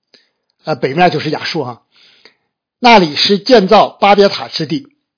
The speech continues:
是神呼召亚伯拉罕离开之地，也是以色列人即将被掳之地。巴比伦人残暴而强横，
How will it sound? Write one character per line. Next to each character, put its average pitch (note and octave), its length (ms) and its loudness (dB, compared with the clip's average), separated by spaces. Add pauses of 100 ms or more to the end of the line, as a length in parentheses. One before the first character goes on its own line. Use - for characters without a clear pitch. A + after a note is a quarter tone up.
(640)
是 C4+ 200 -2
神 G#3+ 400 2
呼 A#3+ 240 -4
召 G#3 260 6
亚 C#3+ 200 -6
伯 D#3+ 100 -2
拉 G#3 160 2
罕 - 280 -10 (360)
离 F3+ 220 -2
开 G3 260 2
之 C#3+ 180 -8
地， B2 220 -16 (720)
也 D#3 220 -2
是 F3 400 -2
以 C#3+ 120 -10
色 F3 200 -2
列 F3+ 180 4
人 C#3 340 -6 (320)
即 E3+ 280 -6
将 F3 320 2 (220)
被 C#3+ 180 0
掳 B2+ 100 -14
之 - 220 -16
地。 C3+ 280 -14 (1300)
巴 A3 180 4
比 D#3+ 140 -2
伦 D#3+ 180 -2
人 D#3+ 240 -2
残 - 260 -6
暴 F3+ 220 4
而 B2 320 -10
强 C#3 260 -10
横， C#3+ 280 -6